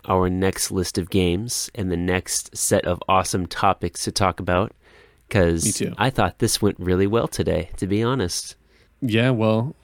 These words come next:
Speaker 2: maybe it did. Maybe we'll listen to it back, like episode one, and be like, "Oh no,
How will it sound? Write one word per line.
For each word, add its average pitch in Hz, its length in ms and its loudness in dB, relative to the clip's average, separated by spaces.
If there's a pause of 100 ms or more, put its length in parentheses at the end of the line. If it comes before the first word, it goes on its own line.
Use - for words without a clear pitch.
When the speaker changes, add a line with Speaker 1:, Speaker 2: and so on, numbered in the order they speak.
(520)
Speaker 2:
maybe 117 420 4
it 127 100 2
did. 151 360 4 (400)
Maybe 117 320 4
we'll 117 160 6
listen 117 280 2
to 120 200 2
it 117 100 0
back, 123 300 0
like 107 180 0
episode 113 400 -2
one, 131 400 2 (760)
and 104 140 -10
be 98 120 0
like, 90 220 -2
"Oh 107 200 2
no, 95 500 0